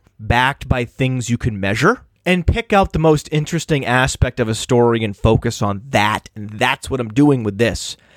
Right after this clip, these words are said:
I'm not interested in what's going on in Philadelphia. That team is a wasteland. I'm not interested in a reverse-engineered rationalization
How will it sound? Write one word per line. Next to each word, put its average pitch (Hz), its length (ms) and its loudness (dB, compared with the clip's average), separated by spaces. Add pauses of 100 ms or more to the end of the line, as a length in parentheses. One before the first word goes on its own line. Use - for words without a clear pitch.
(280)
I'm 151 140 2
not 170 240 4
interested 185 440 0
in 151 60 2
what's 160 180 0
going 147 220 2
on 147 200 2
in 139 80 -4
Philadelphia. 123 720 0 (140)
That 151 200 -2
team 170 240 2
is 147 120 2
a 139 60 4
wasteland. 120 920 0
I'm 147 140 0
not 170 180 4
interested 185 420 -2
in 151 120 0
a 131 100 2
reverse-engineered 143 1000 0 (220)
rationalization 139 1300 0